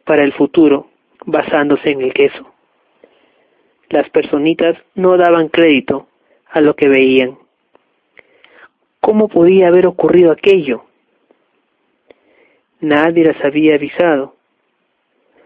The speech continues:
No estaba bien. Se suponía que esas cosas no tenían que pasar. Aquella noche, Kif y Kof volvieron a casa hambrientos y desanimados.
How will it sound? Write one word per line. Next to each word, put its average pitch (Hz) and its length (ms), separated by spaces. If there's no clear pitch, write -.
No 175 220
estaba 151 400
bien. 160 380
Se - 140
suponía 175 520
que - 140
esas - 240
cosas 175 420
no 175 180
tenían 156 380
que 147 140
pasar. - 500
Aquella 143 400
noche, 151 440
Kif - 220
y 139 100
Kof 196 240
volvieron 156 500
a 139 80
casa 160 440
hambrientos 185 760
y 180 80
desanimados. 147 880